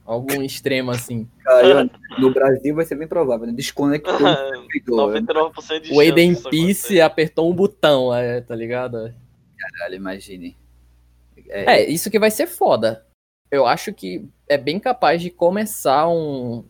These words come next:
Speaker 1: Watch Dog dar certo em dois mil e trinta, quando as cidades estiverem mais tecnológicas, assim.
Speaker 2: Eu acho que não. Eu acho que não, porque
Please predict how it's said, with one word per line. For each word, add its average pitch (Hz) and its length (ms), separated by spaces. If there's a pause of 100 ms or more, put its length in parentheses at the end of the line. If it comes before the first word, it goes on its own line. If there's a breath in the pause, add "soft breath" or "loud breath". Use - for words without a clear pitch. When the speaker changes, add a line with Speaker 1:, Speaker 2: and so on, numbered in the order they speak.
Speaker 1:
Watch 135 380
Dog 147 280
dar 160 180
certo - 460 (880)
em 131 240
dois 123 160
mil 123 120
e 117 40
trinta, 110 500 (500)
quando 120 180
as 120 140
cidades 123 440
estiverem 123 400
mais 120 440
tecnológicas, 107 880
assim. 95 320 (440)
Speaker 2:
Eu 277 200
acho 262 240
que - 180 (100)
não. 113 380 (440)
Eu 196 120
acho 202 220
que 190 100
não, 156 200
porque 160 840